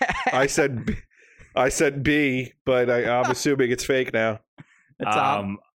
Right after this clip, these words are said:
Speaker 3: I, I said it was fake.
Speaker 1: And Tom gets a point. This was another fake game, Wild Wild Quest. But boy, that Oculus Quest two was shown off, and, um, God, I hate Facebook,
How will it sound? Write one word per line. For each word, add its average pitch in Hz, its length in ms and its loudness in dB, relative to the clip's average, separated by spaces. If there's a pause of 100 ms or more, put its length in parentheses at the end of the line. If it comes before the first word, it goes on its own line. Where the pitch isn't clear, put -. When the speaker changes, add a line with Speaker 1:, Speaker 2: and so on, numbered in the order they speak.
(120)
Speaker 3:
I, 101 200 0 (160)
I 107 40 -2
said 107 240 -4
it 95 80 -6
was 87 160 -10
fake. 71 280 -12 (520)
Speaker 1:
And 135 160 0
Tom 175 300 2
gets 165 200 0
a 160 40 -2
point. 160 300 -2
This 143 180 -2
was 127 100 -4
another 135 420 2
fake 156 400 -2 (160)
game, 131 340 0
Wild 120 320 0
Wild 113 320 0
Quest. 120 300 0
But 127 140 -8
boy, 147 220 0 (240)
that 123 100 -2
Oculus 170 320 -2
Quest - 260 -4
two 156 160 0
was 135 100 -4
shown 110 200 -2
off, 101 260 -2 (140)
and, 98 420 0
um, 92 380 0 (320)
God, 127 180 0
I 101 80 0
hate 107 200 -4
Facebook, 101 320 -6